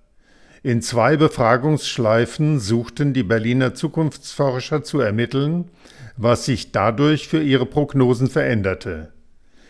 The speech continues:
In einem ersten Stresstest wurden im Frühjahr zweitausendzwanzig insgesamt einhundertsiebzehn Zukunftsexperten einvernommen.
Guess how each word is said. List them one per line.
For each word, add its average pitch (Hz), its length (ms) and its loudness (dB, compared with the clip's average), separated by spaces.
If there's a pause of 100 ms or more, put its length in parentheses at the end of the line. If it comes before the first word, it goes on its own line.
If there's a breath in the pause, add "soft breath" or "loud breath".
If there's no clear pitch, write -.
(200 soft breath)
In 131 160 -2
einem 131 280 4
ersten 175 480 0
Stresstest 139 960 -4
wurden 120 320 0
im 113 140 0
Frühjahr 135 360 0
zweitausendzwanzig 131 1300 0 (340 loud breath)
insgesamt 165 920 2
einhundertsiebzehn 135 1160 2
Zukunftsexperten 139 1400 -2
einvernommen. 92 920 -4